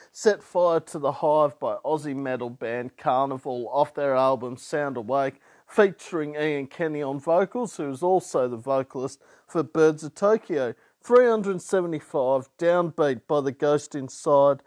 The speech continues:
featuring Jonathan Vigil on vocals.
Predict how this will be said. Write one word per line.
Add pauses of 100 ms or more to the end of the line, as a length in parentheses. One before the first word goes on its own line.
(240)
featuring
Jonathan
Vigil
on
vocals.